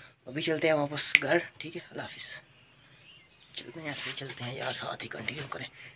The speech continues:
तौलिया इधर रखा, कपड़े पकड़े जो साथ लाए थे, पहन के आए थे। और लें जी,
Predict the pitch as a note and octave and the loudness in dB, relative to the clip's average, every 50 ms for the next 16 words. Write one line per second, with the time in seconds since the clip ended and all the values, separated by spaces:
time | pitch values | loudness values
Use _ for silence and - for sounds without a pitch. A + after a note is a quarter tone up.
0 | - _ - - - - D3+ D3 D3 D#3 D#3 D3+ D#3 D3 D3+ C#3+ - - D3+ D3 | -20 _ -14 -8 -4 -2 2 4 6 6 8 8 8 6 6 4 4 2 2 2
1 | - C#3 - D3 C#3+ C#3 - C#3+ - D3 C#3+ C#3 C3 - - - - - C#3 C#3+ | -2 -2 2 2 2 2 2 0 2 4 4 4 2 -2 -8 -12 -10 -8 -6 -6
2 | - - - - - C#3 C3+ C#3+ C#3 - - G#2+ - - - - - - - - | -4 -4 -6 -4 2 6 6 6 6 6 2 -8 -8 -8 -10 -10 -8 -8 -8 -6
3 | - - C#3 D#3 D#3+ D3 D#3 D#3+ D#3 C#3+ - - D#3 C#3 - - - - - - | 0 4 6 6 6 6 6 6 6 6 4 0 0 0 -2 -6 -10 -16 -20 -20
4 | - - - - - - - - - - - - - C#3 C#3 B2+ B2 B2+ D3 D3 | -20 -20 -12 -12 -12 -10 -10 -14 -16 -16 -14 -4 0 2 2 2 2 2 0 0
5 | B2+ B2 - - | -2 -2 -4 -6